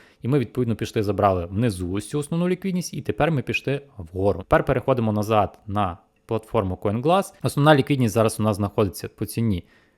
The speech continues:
сто сім тисяч доларів, ось сто шість тисяч доларів і пішли так дальше вниз. Вплоть до ста тисяч зараз там знаходиться в нас основна ліквідність. Можемо включити, наприклад, часовик і подивитись більш деталізовано.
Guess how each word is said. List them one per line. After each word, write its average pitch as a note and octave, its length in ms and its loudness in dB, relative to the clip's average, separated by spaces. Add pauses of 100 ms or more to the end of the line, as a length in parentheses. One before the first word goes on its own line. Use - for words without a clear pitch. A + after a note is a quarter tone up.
(240)
сто - 380 0
сім D3 320 -2
тисяч D#3 380 -2
доларів, C#3+ 480 2 (1120)
ось F#2+ 220 -4
сто - 200 -4
шість - 340 -4
тисяч C#3 300 -2
доларів B2+ 360 2 (240)
і D#3 120 0
пішли A#2+ 300 -6
так G2 180 -4
дальше G#2 300 2
вниз. F#2 440 -4
Вплоть D3 220 0
до A2+ 100 -2
ста G#2 240 -2
тисяч E3 440 -4
зараз C3 340 2
там C3+ 180 -2
знаходиться A2 480 -4
в - 20 -2
нас A2 180 -2
основна G#2 280 -2
ліквідність. F2+ 420 -6
Можемо C#3+ 240 2
включити, B2+ 340 -4
наприклад, A2 400 -4
часовик G#2 480 -4
і - 40 -14
подивитись A2+ 380 -2
більш A#2+ 220 -4
деталізовано. F#2+ 720 -2